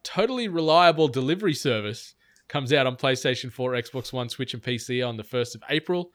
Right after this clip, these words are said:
Aeolus Tournament comes out on the Switch and P C on April the third. Hyper Parasite comes out on PlayStation four, Xbox One, Switch, and P C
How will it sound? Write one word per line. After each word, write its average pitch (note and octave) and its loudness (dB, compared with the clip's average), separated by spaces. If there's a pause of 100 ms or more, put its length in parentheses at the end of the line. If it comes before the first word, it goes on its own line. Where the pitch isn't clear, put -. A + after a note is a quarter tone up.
(500)
Aeolus D#3+ 4
Tournament G#3 -4
comes C3+ -6
out B2+ -2
on A#2+ -10
the A2+ -8
Switch - -10
and A2+ -12
P B2 -6
C A#2 -10
on A2 -10
April A2 -10
the F2+ -18
third. D#3+ -2 (260)
Hyper D3 -2
Parasite D#3+ -2
comes B2+ -10
out A2+ -4
on G#2+ -14
PlayStation A#2 -8
four, A2 -14
Xbox G#2+ -14
One, A2 -12
Switch, - -8
and G#2 -20
P B2+ -4
C D#3 0